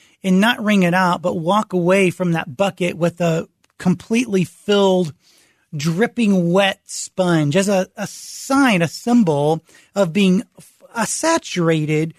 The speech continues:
with water. We are to be saturated with God and leaving dripping and overflowing with his presence. Now, part of this experience, I really didn't just teach this, I bought into it, and God overflew, flowed in my life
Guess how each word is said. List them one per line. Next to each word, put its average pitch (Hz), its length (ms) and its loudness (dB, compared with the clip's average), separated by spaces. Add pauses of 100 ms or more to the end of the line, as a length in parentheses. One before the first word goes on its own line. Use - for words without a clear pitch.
(200)
with 185 180 -2
water. 185 540 2 (380)
We 277 200 4
are 196 180 2
to - 180 -6
be 185 80 -2
saturated 185 920 -2 (300)
with 214 240 -4
God 196 360 2
and 160 200 -2
leaving 190 480 2 (240)
dripping 180 520 0
and 185 160 0
overflowing 214 680 0
with 165 180 -4
his 170 180 -10
presence. 196 720 -6 (680)
Now, 254 200 2
part 330 280 -4
of 381 60 0
this 349 160 -4
experience, 226 1040 -2
I 214 140 -2
really 202 480 0 (300)
didn't 214 200 -2
just 160 220 -4
teach - 300 -2
this, 165 200 -6
I 175 60 0
bought 165 260 0
into 208 400 0
it, 160 140 -2
and 180 320 0
God 233 240 0 (180)
overflew, 214 800 0
flowed 220 400 0
in 175 100 2
my 160 140 0
life 165 460 -2